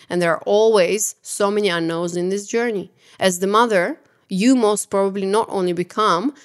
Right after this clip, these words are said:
but also want to be the primary care provider for your baby. Your world simply shifts. There's almost like a switch inside your body that for nine months has carefully and meticulously prepared you to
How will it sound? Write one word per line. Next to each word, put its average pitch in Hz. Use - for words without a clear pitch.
but 180
also 185
want 214
to 269
be 190
the 156
primary 165
care 165
provider 170
for -
your 180
baby. 202
Your 185
world 214
simply 175
shifts. -
There's 180
almost 208
like 185
a 190
switch -
inside 165
your 160
body -
that 185
for 185
nine 214
months 196
has 180
carefully -
and 190
meticulously 190
prepared 214
you 254
to 175